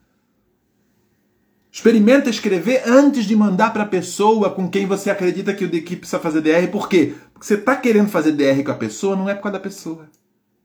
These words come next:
É por tua causa própria. Gente, isso evita níveis extremos de depressão.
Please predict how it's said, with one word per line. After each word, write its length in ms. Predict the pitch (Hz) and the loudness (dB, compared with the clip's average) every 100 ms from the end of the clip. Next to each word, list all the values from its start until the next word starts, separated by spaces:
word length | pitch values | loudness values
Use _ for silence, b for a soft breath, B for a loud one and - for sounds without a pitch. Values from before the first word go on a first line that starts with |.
| _ _ | _ _
É 60 | 123 | -14
por 200 | 127 - | -12 -8
tua 240 | - 147 | -2 -2
causa 320 | - 92 87 90 | -2 -8 -10 -12
própria. 540 | - 120 - 92 - _ _ _ _ _ _ _ _ _ _ _ _ _ | -4 -4 -4 -10 -12 _ _ _ _ _ _ _ _ _ _ _ _ _
Gente, 320 | - 247 226 214 | 4 4 6 4
isso 480 | 240 311 302 247 | 6 6 4 2
evita 720 | 240 208 147 180 302 302 196 175 | 4 4 0 2 2 2 0 0
níveis 560 | 185 262 247 233 202 | 2 4 4 2 -2
extremos 720 | 220 - - - 285 320 294 170 | -4 -8 -12 0 4 4 4 4
de 60 | |
depressão. 580 | 156 139 123 - 90 - | 2 0 -2 -6 -12 -14